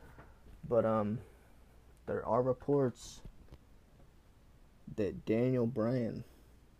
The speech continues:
A K A real name Bryan Danielson,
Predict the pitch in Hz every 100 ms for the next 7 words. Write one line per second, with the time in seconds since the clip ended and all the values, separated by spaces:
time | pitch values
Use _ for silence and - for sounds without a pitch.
0 | - - - - - - - - - -
1 | - 120 113 113 104 107 113 123 - 131
2 | - - 123 127 127 120 113 107 113 113
3 | 110 107 113 101 - 80 110